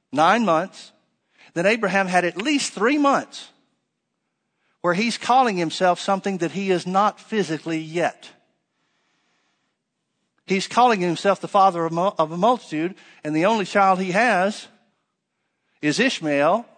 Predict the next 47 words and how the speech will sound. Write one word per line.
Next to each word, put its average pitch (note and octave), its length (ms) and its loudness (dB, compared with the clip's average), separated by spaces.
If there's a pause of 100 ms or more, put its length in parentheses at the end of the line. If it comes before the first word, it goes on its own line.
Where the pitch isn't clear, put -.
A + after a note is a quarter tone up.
(680)
and C3+ 100 -12
he F3 100 -4
did F3 220 -2
that F#3 220 0
kinda E3+ 220 0
out E3 220 2
of, D3 260 -2
out D#3 160 4
of C#3+ 100 -4
bounds E3 340 0
on D#3+ 140 -4
God's D3+ 500 -2 (100)
plan E3 300 -2
and C#3+ 80 -6
purpose. - 460 -8 (1120)
So - 120 -4
he's F#3+ 140 2
calling A#3+ 300 4
himself G3+ 440 0 (280)
the D3+ 60 -4
father A3 420 4
of D#3+ 80 -2
a E3 60 0
multitude. F#3 760 0 (300)
Why? F3+ 440 2 (160)
Because F3+ 340 0
God A3+ 340 2
said C#3 220 -4
he A#2+ 80 -8
was. G2+ 380 -12 (960)
He's G#3+ 160 -2
not A#3+ 180 2
calling F#3+ 280 4
himself F3 320 -2
the D#3 60 -18
father F3+ 260 4
of D#3+ 60 -4
a - 20 -6
multitude. E3+ 400 -4
He's A3+ 140 -2
not G3 140 0
looking F3 180 -4
at E3+ 40 -4
himself E3+ 300 -2
in D#3+ 80 -8
the D#3 80 -2
mirror, E3 260 2